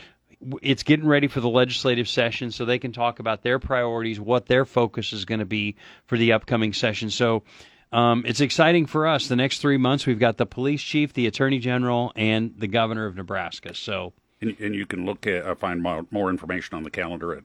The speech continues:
Speaker 2: liba dot org. That's L I B A for Lincoln Independent Business Association dot O R G. So.
Speaker 1: And also, you can check out our Facebook page. We create all of those.
Speaker 2: And if you'd like to, um, take a look at Lynn McNally's presentation,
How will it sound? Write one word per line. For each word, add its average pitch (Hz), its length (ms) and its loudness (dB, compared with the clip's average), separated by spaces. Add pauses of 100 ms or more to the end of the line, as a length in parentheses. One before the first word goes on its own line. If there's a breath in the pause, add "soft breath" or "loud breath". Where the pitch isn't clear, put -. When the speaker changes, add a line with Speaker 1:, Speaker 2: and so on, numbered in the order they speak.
Speaker 2:
liba 82 300 -8
dot 78 300 -4
org. 80 460 -6
That's 95 420 -6
L 95 320 -2
I 87 280 -2
B 80 260 -10
A 95 400 -2 (300 soft breath)
for 76 80 -14
Lincoln 78 460 -10 (120)
Independent 85 580 -8
Business 80 440 -12
Association 78 760 -14
dot 78 260 -12
O 82 140 -12
R 76 140 -10
G. - 400 -14 (260 loud breath)
So. - 140 -14
Speaker 1:
And 123 100 2
also, 131 320 2
you 139 160 2
can 135 120 -2
check 139 220 0
out 139 120 4
our 139 80 2
Facebook 120 480 -4
page. 98 220 -4
We 98 100 -8
create 113 280 -4
all 104 200 -4
of 98 80 -8
those. - 340 -14 (180 soft breath)
Speaker 2:
And 101 280 -2
if 92 120 -10
you'd 101 100 -10
like 135 180 -2
to, 101 360 -4
um, 87 260 -6 (420)
take 107 160 -4
a 101 40 -6
look 101 200 -4
at 85 160 -6
Lynn 95 240 -6
McNally's 90 580 -6
presentation, 85 800 -6